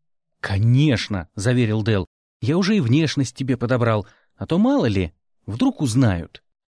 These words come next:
«Внешность оставь в покое», — прошипел я. «Просто сниму с себя морок».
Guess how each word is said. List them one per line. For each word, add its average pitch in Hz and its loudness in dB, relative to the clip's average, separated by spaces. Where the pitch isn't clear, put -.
«Внешность 127 0
оставь 139 -4
в - -20
покое», — 95 -6
прошипел - -6
я. 90 -8
«Просто 143 -2
сниму 156 2
с - -4
себя 101 -2
морок». - -6